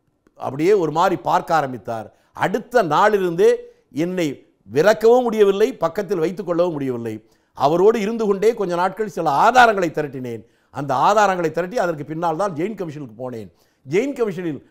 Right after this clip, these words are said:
நான் அவரை குற்றவாளி கூண்டில் நிறுத்தி விசாரிக்கிற போது தான் அவர் மாட்டினார். அதற்கு பின்னால் தான் உலகத்திற்குடைய கவனத்திற்கு இது வந்தது.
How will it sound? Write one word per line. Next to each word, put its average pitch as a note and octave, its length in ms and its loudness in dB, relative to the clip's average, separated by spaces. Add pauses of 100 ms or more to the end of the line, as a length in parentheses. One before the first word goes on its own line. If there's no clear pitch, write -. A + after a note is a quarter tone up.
நான் F#3 360 2
அவரை G#3 260 2
குற்றவாளி A#3+ 440 4
கூண்டில் F#3+ 260 -2
நிறுத்தி E3+ 420 -6 (160)
விசாரிக்கிற G#3+ 560 2
போது D#3+ 180 -2
தான் G#3 240 -4
அவர் C3+ 180 -4
மாட்டினார். A#2+ 640 -8 (100)
அதற்கு D3 320 -2
பின்னால் D#3+ 320 -2
தான் G3+ 140 -2
உலகத்திற்குடைய D3 680 -4
கவனத்திற்கு C3+ 440 -8
இது A#2 100 -12
வந்தது. A2+ 480 -14